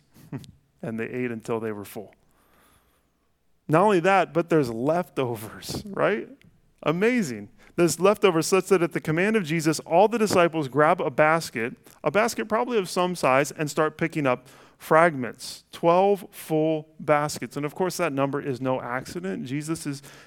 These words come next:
teaching them about just who he is and just how much he can give and just how satisfying the life that he offers is. And every disciple gets a hand-on experience of that. They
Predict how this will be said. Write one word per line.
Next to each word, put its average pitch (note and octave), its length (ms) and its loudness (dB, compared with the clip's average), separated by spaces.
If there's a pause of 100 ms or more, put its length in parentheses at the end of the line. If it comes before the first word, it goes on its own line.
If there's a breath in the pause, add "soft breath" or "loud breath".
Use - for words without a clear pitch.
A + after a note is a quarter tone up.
(140 loud breath)
teaching F3 480 -2
them C#3 260 2
about A#2+ 240 -2
just D3 260 -2
who F3 100 0
he D#3+ 160 0
is D3 240 0
and A#2 200 -10
just C#3+ 220 -2
how D3+ 180 0
much D#3 280 -2
he F3 120 -6
can E3 220 -6
give C#3+ 300 0
and G#2 200 -12
just C#3+ 260 -6
how D#3+ 100 -2
satisfying D3 920 -4
the C3 100 0
life B2+ 300 0
that C#3+ 140 -6
he C3+ 100 -6
offers B2 520 -4 (300 loud breath)
is. C3 320 0
And - 160 -6 (140)
every F3 260 2
disciple D3 640 -2 (220 loud breath)
gets D3 180 0
a B2 80 -2
hand-on D#3 460 2
experience B2+ 540 -6
of G2+ 100 -10
that. G2+ 220 -12 (400 soft breath)
They C#3 120 0